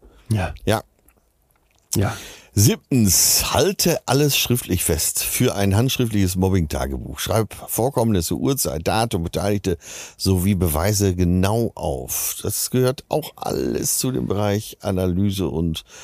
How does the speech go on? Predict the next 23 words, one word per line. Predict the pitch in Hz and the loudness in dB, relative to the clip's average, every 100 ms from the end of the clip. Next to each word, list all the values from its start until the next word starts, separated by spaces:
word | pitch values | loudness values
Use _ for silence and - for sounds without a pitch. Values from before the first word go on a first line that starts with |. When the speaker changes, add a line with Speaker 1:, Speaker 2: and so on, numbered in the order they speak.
| - - | -6 2
Speaker 1:
Mhm. | |
Speaker 2:
Selbstbestimmung | 92 85 90 82 - 82 78 78 - | 4 4 2 0 0 0 0 -4 -2
der | 85 80 76 73 - - - - - - | 2 4 4 2 -2 -14 -20 -20 -20 -2
Situation. | 104 101 92 92 - 85 73 | 0 2 2 2 2 0 2
Bei | 110 113 | 2 4
Cybermobbing | - 139 180 135 107 101 123 123 | 4 4 4 4 4 4 2 0
kontaktiere | 117 120 113 - 120 127 | 0 2 0 -2 0 2
bitte | 117 117 110 - - - - | 2 2 2 0 -10 -18 -4
den | 104 107 | 2 4
Betreiber | 98 - 101 127 107 87 110 - | 4 2 2 4 4 4 2 0
der | 92 | 0
Seite, | 85 87 92 90 | 2 2 0 -2
um | 87 | 0
Beiträge | 78 110 98 90 82 | 0 0 0 0 0
zu | - 76 | 0 -2
löschen. | 65 - 62 - | -2 -6 -8 -12
Warte | 69 87 127 127 | -2 0 0 0
nicht | 127 131 | 0 0
ab, | 117 139 - - - - - | -2 -4 -8 -20 -20 -20 -6
blockiere | 98 110 - 135 139 | 0 0 0 0 2
direkt | 120 104 120 - | 4 2 2 -2
die | 82 | -2
AngreiferInnen, | 110 98 98 101 104 78 104 104 104 | 0 2 2 2 0 0 2 2 2